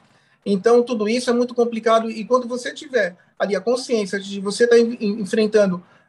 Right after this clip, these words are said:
um inimigo totalmente poderoso, invisível, que precisa de uma lente de duzentas mil vezes pra você pensar em enxergá-lo, ah, e você ter mais condição de controlar a sua ansiedade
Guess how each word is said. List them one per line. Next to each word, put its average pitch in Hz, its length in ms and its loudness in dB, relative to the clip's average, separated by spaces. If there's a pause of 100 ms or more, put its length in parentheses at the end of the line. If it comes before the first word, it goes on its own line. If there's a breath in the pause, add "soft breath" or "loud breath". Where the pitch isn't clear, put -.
um 208 120 4
inimigo 220 520 4
totalmente 254 480 -2
poderoso, 196 640 -2
invisível, 220 600 -6
que 190 100 -14
precisa 202 340 -10
de 208 100 -8 (160)
uma 202 140 0
lente 220 280 -2
de 208 80 -14
duzentas 220 440 -2
mil 233 180 -4
vezes 196 300 -4
pra 202 120 -16
você 220 220 -12 (220)
pensar 233 320 0
em 226 40 -2
enxergá-lo, 202 680 -2 (480 soft breath)
ah, 190 680 0
e 208 80 -12
você 208 240 -8
ter 240 200 -4
mais 226 220 -4
condição 196 520 -2
de 185 140 -8
controlar 214 580 0
a 214 40 0
sua 220 160 -6
ansiedade 196 520 -2